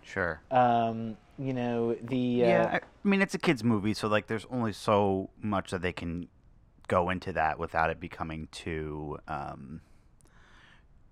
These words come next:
Speaker 1: too lofty for, for kids, you know? Like,
Speaker 2: Sure.
Speaker 1: they can have those messages in there, and they can have,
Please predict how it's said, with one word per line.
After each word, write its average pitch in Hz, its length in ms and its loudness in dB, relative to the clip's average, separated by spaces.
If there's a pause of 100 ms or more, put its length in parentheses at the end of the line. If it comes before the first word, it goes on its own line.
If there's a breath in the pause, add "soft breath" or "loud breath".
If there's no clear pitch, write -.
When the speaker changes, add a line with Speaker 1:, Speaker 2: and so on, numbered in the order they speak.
(240)
Speaker 1:
too 117 640 2
lofty 85 480 4
for, 78 340 -10
for - 140 -14
kids, 90 380 -6
you 90 80 -4
know? 92 360 -2
Like, 90 220 -6 (200)
Speaker 2:
Sure. 104 360 0
Speaker 1:
they 104 100 2
can 107 140 0
have 107 180 8
those 107 200 2
messages 98 480 -2
in 104 100 -2
there, 101 200 0
and 98 100 0
they 87 60 -2
can 85 140 -6
have, 85 580 0